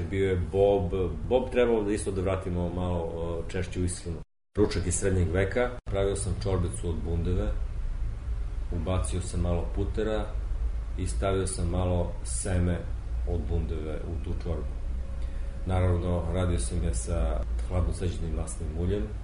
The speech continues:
Onda sam napravio hleba od raži, ječma i od ovasa. U taj hleba sam ubacio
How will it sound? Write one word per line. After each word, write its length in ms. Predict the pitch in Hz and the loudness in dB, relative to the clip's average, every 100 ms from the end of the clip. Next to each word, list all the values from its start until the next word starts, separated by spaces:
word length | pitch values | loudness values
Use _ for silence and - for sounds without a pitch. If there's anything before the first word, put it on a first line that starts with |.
| - | -4
Onda 300 | 101 98 95 | 0 2 2
sam 400 | 90 98 87 - - | 0 0 0 -2 -2
napravio 520 | 90 87 92 90 90 87 | 0 2 2 2 2 2
hleba 480 | 90 92 95 101 90 - - 82 | 2 2 2 2 0 -4 -6 -4
od 220 | 80 82 | -2 0
raži, 560 | 87 87 85 85 80 | 2 2 2 0 0
ječma 420 | 82 82 - - 78 71 - | 0 0 0 -2 -4 -4 -4
i 120 | 80 | -4
od 180 | - 85 | -4 -2
ovasa. 500 | 78 80 - 104 104 101 - - - - - - - - - - - - - | -2 -2 -4 -4 -4 -6 -6 -6 -6 -6 -8 -8 -8 -8 -10 -10 -10 -8 -6
U 40 | 90 | -4
taj 160 | 95 90 | -2 0
hleba 320 | 95 90 85 | 0 0 0
sam 400 | - 90 87 82 - - - - - | -2 -2 -2 -4 -8 -8 -10 -8 -6
ubacio 580 | 90 87 85 - 85 80 | -4 -2 -2 -4 -4 -4